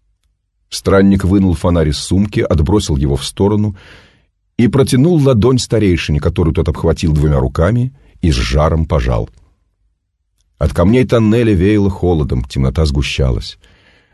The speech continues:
Они сделали несколько шагов вперёд. Странник тихо сказал девушке: «Ты делаешь всё, как я. Скажу: подними ногу, переступи,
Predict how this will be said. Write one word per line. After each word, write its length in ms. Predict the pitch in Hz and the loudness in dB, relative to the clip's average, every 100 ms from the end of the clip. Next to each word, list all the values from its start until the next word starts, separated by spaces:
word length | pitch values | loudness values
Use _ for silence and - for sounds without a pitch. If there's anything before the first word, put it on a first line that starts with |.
| _ | _
Они 200 | 78 107 | 0 2
сделали 460 | 95 82 139 120 110 | 2 2 2 2 2
несколько 440 | 104 98 - 90 | 0 0 -2 -4
шагов 380 | - 69 78 - | -2 0 0 -2
вперёд. 500 | - 76 92 104 - _ _ _ _ _ - | -2 0 0 -2 -10 _ _ _ _ _ -14
Странник 600 | - - 87 85 82 - | -8 0 2 2 0 -2
тихо 280 | 110 113 | -4 -4
сказал 400 | 113 - 69 80 | -2 0 0 0
девушке: 560 | 64 65 60 62 - 73 - - _ _ _ _ _ - | 0 -2 -2 -4 -8 -12 -12 -20 _ _ _ _ _ -4
«Ты 160 | 80 | -2
делаешь 600 | 65 78 78 71 65 - | 0 0 2 2 0 -4
всё, 480 | - - - 87 101 - | -10 -8 -2 -2 -2 -4
как 280 | 85 78 | -4 -4
я. 340 | 69 64 58 53 _ _ _ _ _ _ - _ - - | -2 -2 -2 -4 _ _ _ _ _ _ -20 _ -20 -14
Скажу: 540 | - - 87 80 95 | -6 0 2 4 2
подними 460 | - 90 71 85 90 | 0 0 2 2 2
ногу, 280 | 87 82 80 | 2 0 -2
переступи, 720 | 87 78 - 92 101 110 | -2 -2 -2 -4 -2 -4